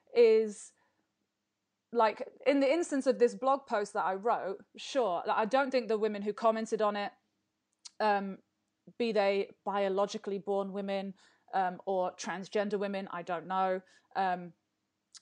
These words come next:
those people who commented on it, I don't think they were necessarily trying to take me down. I didn't feel attacked by those comments, but I did feel a bit like, <sighs> okay,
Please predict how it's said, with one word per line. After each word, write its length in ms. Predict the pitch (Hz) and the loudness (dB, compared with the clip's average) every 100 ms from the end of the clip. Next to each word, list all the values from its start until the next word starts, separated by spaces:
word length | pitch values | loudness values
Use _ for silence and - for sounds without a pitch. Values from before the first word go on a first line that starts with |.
| - | -20
those 340 | - 233 233 | 2 6 6
people 200 | 233 208 | 2 -2
who 120 | 196 220 | -2 0
commented 480 | 285 311 294 269 | 2 2 0 -2
on 120 | 233 220 | -2 -2
it, 140 | 214 - | -4 -2
I 100 | 214 | -2
don't 380 | 220 254 247 220 | 2 4 4 2
think 420 | - 220 214 - - _ _ | -2 -2 -4 -14 -20 _ _
they 160 | - 220 | 4 6
were 80 | 208 | 6
necessarily 680 | 214 214 208 - 208 208 202 | 4 2 -2 0 2 2 0
trying 260 | 220 208 | -2 -4
to 60 | 208 | -6
take 300 | 208 220 208 | -4 -2 -2
me 120 | 208 | -4
down. 280 | 202 202 196 | -2 -2 0
I 100 | 185 | -2
didn't 200 | 208 202 | -4 -2
feel 180 | 220 196 | -2 -2
attacked 520 | 196 - 240 - - | -4 -6 -6 -6 -6
by 160 | 202 190 | -2 -2
those 220 | 190 185 | -4 -6
comments, 600 | - 302 185 175 - - - _ - | -6 -6 -6 -8 -16 -20 -20 _ 0
but 80 | 285 | 2
I 120 | 269 | 2
did 200 | 254 349 | 2 -2
feel 280 | - 302 277 | -2 0 0
a 40 | |
bit 240 | - 254 220 | 2 2 2
like, 420 | 233 233 - - _ _ _ _ | 0 0 -4 -20 _ _ _ _
<sighs> 540 | _ _ - - - - | _ _ -12 -10 -4 -2
okay, 520 | 302 233 208 208 240 | 0 2 4 4 0